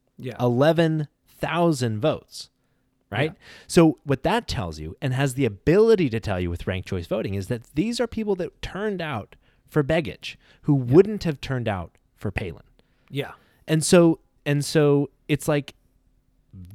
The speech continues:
Speaker 2: perfectly likely that, um, Palin could have lost in a typical election, right? So, like, she would, she did beat, so, so the thing, the way the primary works, right? This was an open primary.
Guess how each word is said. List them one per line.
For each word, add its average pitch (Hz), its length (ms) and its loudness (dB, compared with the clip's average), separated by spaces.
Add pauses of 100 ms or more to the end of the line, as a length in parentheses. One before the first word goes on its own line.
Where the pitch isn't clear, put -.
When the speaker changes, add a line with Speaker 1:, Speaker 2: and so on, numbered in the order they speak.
(200)
Speaker 2:
perfectly 147 680 0
likely 107 580 -4 (540)
that, 139 280 -2 (880)
um, 101 500 -2 (360)
Palin 156 400 0
could 139 180 2
have 107 140 0
lost 101 580 -4
in 120 120 -4
a 110 100 -2
typical 101 720 -2
election, 104 440 -6
right? 135 280 -4
So, 131 140 0
like, 104 200 -2 (280)
she - 260 0
would, 143 260 2
she 139 160 -4
did 131 380 0
beat, - 480 -6
so, 160 240 4
so 151 180 -2
the 147 120 0
thing, 185 240 -2
the 135 60 -4
way 143 100 4
the 139 80 2
primary 117 340 0
works, 82 280 -4
right? 90 180 -4
This 107 160 -2
was 101 120 -6
an 107 100 -6
open 113 300 -2
primary. 85 560 -4